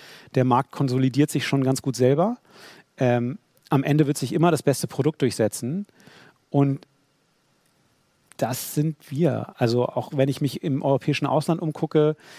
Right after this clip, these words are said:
da gibt's auch einen Trovaprezzi in Italien, die machen das schon sehr lange, sehr großes Produkt und auch einen Geizhals in Österreich. Aber ich habe jetzt nicht das Gefühl, dass ich, dass ich die gerne hätte, weil die ein besseres Produkt haben, sondern ich habe eigentlich das Gefühl, dass, dass, dass die ihr Produkt noch sehr viel weiterentwickeln müssten,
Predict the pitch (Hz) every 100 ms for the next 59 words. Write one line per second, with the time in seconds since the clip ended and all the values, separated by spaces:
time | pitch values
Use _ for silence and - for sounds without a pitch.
0 | - - 120 - - 127 - 123 - 156
1 | - 147 135 127 - 135 131 127 120 120
2 | 120 127 123 113 127 123 117 113 113 104
3 | 117 110 120 107 107 - 117 113 - -
4 | 139 143 120 113 120 131 135 120 117 120
5 | 131 - 113 107 117 - - - - -
6 | - - _ _ 139 131 139 139 147 156
7 | 165 - - 151 147 131 - - _ -
8 | - 185 - 135 143 - 135 139 143 127
9 | 160 151 - _ _ _ _ _ _ -
10 | 135 135 127 127 - - 139 156 - 113
11 | 113 113 113 127 120 - - 135 123 -
12 | - 147 - 127 - 151 165 - 139 -
13 | 135 131 131 123 139 139 117 120 113 110
14 | - 120